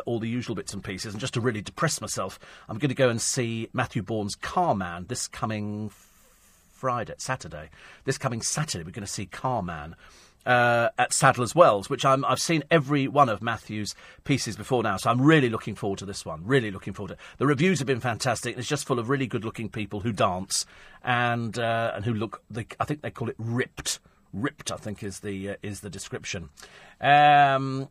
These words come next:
um, Mister Sewell, it's all on YouTube, says Maria. Oh, is it? Oh, dear. <laughs> How, t-,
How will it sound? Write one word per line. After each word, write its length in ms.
um, 800
Mister 220
Sewell, 500
it's 160
all 160
on 140
YouTube, 480
says 240
Maria. 360
Oh, 140
is 100
it? 180
Oh, 200
dear. 340
<laughs> 460
How, 80
t-, 200